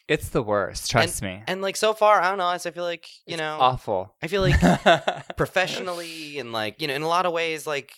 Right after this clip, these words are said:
Speaker 2: I've, I've been doing really well in my thirties, but, like, in many other ways, I'm just sort of eroding and disappearing. And so I need
Speaker 1: And
Speaker 2: to, like
Speaker 1: hair grows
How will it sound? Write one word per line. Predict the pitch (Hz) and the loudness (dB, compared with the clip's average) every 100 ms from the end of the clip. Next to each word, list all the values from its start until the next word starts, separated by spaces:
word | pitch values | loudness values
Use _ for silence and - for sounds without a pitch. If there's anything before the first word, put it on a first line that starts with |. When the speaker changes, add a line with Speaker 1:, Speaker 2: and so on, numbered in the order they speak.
| _ - | _ -8
Speaker 2:
I've, | 131 | -6
I've | - 127 | -6 -8
been | 123 | -6
doing | 131 | -4
really | 127 113 | -2 -2
well | 117 147 | 0 0
in | 135 | -2
my | 98 | -4
thirties, | 98 92 85 87 - _ | -4 -6 -8 -12 -16 _
but, | - 113 | -2 -2
like, | 110 104 98 - - _ - | -2 -4 -6 -10 -20 _ -8
in | 139 | -4
many | 147 147 | -2 0
other | 127 123 | 0 0
ways, | 107 101 95 90 92 - | 0 -2 -4 -6 -10 -8
I'm | 107 101 | -8 -4
just | 123 120 - | -4 -2 -2
sort | - 107 98 | -2 -2 -2
of | 92 87 98 | -4 -8 -8
eroding | 104 101 104 95 92 87 | -6 -2 -2 -2 -6 -8
and | 87 | -10
disappearing. | 85 - - 69 50 - - - - | -10 0 0 0 -10 -16 -20 -20 -10
And | 113 | -6
so | 113 | -4
I | 113 | -2
need | 123 | 0
Speaker 1:
And | 135 | 0
Speaker 2:
to, | |
like | 110 107 | 2 2
Speaker 1:
hair | 151 143 151 151 | 4 4 2 0
grows | 127 117 120 120 - - | -2 0 -2 -4 -14 -20